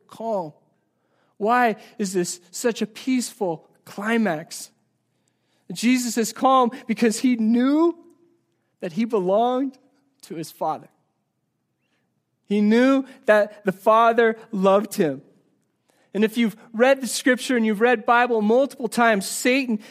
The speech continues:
was trying to derail Jesus. Satan saying, "I will give you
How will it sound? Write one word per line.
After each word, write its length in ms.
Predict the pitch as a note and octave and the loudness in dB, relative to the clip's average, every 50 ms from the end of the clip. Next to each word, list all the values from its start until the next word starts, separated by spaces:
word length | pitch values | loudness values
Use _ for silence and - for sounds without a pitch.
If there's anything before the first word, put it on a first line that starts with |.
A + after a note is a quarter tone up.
| - _ | -10 _
was 160 | - G3 F#3+ - | -4 -4 -2 -2
trying 380 | - - C4 C4+ C4+ C4 A#3 A3 | -2 0 2 2 2 2 0 -2
to 140 | - A#3+ | -4 -4
derail 560 | F#3 G#3 A3 F#3+ G3+ A3+ A#3+ B3 B3+ B3 A3+ G3 | -2 -2 -2 0 2 2 4 4 4 2 0 -2
Jesus. 800 | A#3 - A#3+ B3 C4 C4+ A#3+ G#3 F3+ D3+ - - - - - _ _ _ _ _ _ _ _ _ _ _ _ _ _ _ - | -4 -2 0 2 2 2 2 0 -2 -4 -4 -12 -20 -20 -20 _ _ _ _ _ _ _ _ _ _ _ _ _ _ _ -14
Satan 380 | - - C#4 C4+ C#4+ C#4 B3 | -6 0 0 0 0 0 -4
saying, 320 | G#3 - D4 C#4 B3+ A3 G3+ - - - | -2 0 0 2 2 0 -2 -6 -6 2
"I 140 | - B3+ C#4 | 4 4 4
will 160 | C#4+ C4+ B3+ | 4 4 0
give 260 | G#3 G#3 C4 C#4+ C#4+ C#4 | 0 0 -2 -2 0 0
you 220 | C#4 C#4 C4 | 0 0 0